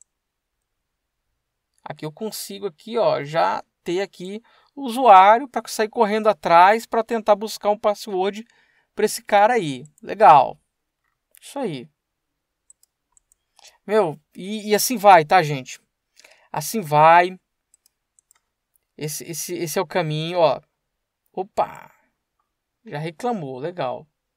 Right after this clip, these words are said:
Vai lá, vai lá, vai lá, vai lá. Olha só, rapaz. Informate um esquema. Informate um esquema.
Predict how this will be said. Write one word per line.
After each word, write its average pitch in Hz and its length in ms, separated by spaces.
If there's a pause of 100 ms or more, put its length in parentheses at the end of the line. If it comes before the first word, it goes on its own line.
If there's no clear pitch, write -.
(3000)
Vai 139 100
lá, 131 120
vai 135 120
lá, 123 180
vai 131 140
lá, 127 100
vai 120 200
lá. 123 120
Olha 165 600
só, 170 640
rapaz. 139 720 (500)
Informate 165 720
um 202 80
esquema. 175 840 (280)
Informate 165 560
um - 20
esquema. 156 760